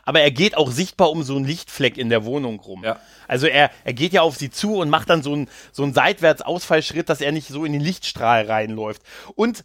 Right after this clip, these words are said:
Speaker 1: äh, gibt sehr menschliche Beziehungstipps. Wo er dann, wo er dann zu ihr sagt, „Und immer,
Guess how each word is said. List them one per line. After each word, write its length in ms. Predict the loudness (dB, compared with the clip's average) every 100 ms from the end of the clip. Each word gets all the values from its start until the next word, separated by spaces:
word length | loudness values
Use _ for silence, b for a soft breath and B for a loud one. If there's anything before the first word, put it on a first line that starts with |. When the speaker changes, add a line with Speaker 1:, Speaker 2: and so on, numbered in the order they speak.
| b
Speaker 1:
äh, 260 | 4 4 4 b _
gibt 320 | -2 -2 -10 _ -12
sehr 300 | 0 2 2
menschliche 540 | 2 -2 -6 -8 -8
Beziehungstipps. 1000 | -10 -10 -6 -4 -4 -10 -12 -12 -12 -18 _ B B B B B B
Wo 120 | 2 6
er 140 | 8
dann, 220 | 6 4 -2 0
wo 80 | 0
er 60 |
dann 120 | 0
zu 100 | -4
ihr 40 | -6
sagt, 220 | -6 -8 _
„Und 240 | -8 -8 -14 -20 _ _
immer, 400 | 2 4 4